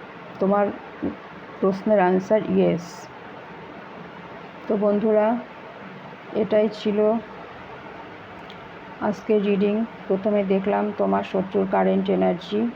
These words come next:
এবং ইউনিভার্সের কিছু গাইডেন্স তোমার জন্য। রিডিং যদি ভালো লাগে অবশ্যই লাইক, শেয়ার, সাবস্ক্রাইব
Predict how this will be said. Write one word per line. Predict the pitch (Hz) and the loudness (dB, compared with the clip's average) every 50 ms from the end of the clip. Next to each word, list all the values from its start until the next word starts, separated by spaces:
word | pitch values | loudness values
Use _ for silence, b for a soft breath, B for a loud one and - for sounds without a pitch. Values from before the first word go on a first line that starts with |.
| - - - | -6 -10 -4
এবং | 196 202 190 196 190 190 196 190 190 - | -2 0 2 4 4 4 4 2 0 0
ইউনিভার্সের | 214 190 190 202 208 202 196 196 - 208 196 190 - | 2 2 4 4 4 2 2 2 0 -2 -2 0 -2
কিছু | 196 190 - - 214 214 - - - - - - 196 | -4 -4 0 -2 -2 -2 -2 -6 -16 -14 -8 -2 2
গাইডেন্স | 202 190 180 170 185 190 190 190 - - | 4 4 4 4 4 4 4 2 2 0
তোমার | - 185 180 190 185 175 - - | 0 2 2 2 0 0 -2 -4
জন্য। | 190 180 175 170 170 175 175 170 175 - - - - - - - - - - - - - - - - - - - - - - - - - - - - - - - - - - - - - - - - - - - - - - - - | -4 -2 0 0 0 -2 -2 -4 -6 -12 -14 -14 -16 -16 -14 -14 -14 -16 -16 -16 -16 -16 -16 -16 -16 -16 -16 -16 -16 -16 -16 -16 -16 -16 -16 -16 -16 -16 -16 -16 -16 -16 -16 -16 -16 -16 -16 -16 -16 -16 -16 -16 -16 -16 -12 -4 0
রিডিং | 214 214 208 190 226 226 226 | 2 2 4 4 6 6 6
যদি | 226 226 208 226 220 | 6 6 6 6 4
ভালো | 220 214 208 214 214 | 4 4 4 4 6
লাগে | 214 214 214 208 226 220 | 6 6 6 6 6 4
অবশ্যই | 202 196 214 208 202 - - 214 214 214 | 4 4 2 0 0 2 4 4 4 6
লাইক, | 214 196 196 190 - | 4 2 2 -2 -2
শেয়ার, | - 214 202 202 196 | 0 2 2 2 2
সাবস্ক্রাইব | - 208 196 196 - - - 208 196 202 208 | 2 0 0 0 -4 -2 0 2 4 4 2